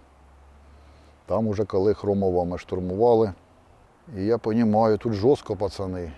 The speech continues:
Ну, мені нельзя пока-, не, нельзя було показувати. І вони мені в лицо заглядають. Мені треба було тільки улибатися, більше ніяк.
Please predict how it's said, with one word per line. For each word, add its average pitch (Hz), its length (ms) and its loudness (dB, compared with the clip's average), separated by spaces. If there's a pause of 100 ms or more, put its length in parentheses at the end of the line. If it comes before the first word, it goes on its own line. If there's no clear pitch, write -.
(240)
Ну, 98 140 -6
мені 113 360 0
нельзя 120 260 2
пока-, - 280 -4
не, 113 200 -2
нельзя 113 540 -2
було 110 200 -2
показувати. 107 560 -2
І - 20 -2
вони 117 160 0
мені 127 180 0
в 117 40 0
лицо 127 280 0
заглядають. 110 680 0 (560)
Мені 110 140 -2
треба 113 220 -2
було 107 180 -2
тільки 98 200 -4
улибатися, 104 560 0
більше 95 280 -10
ніяк. 101 420 -6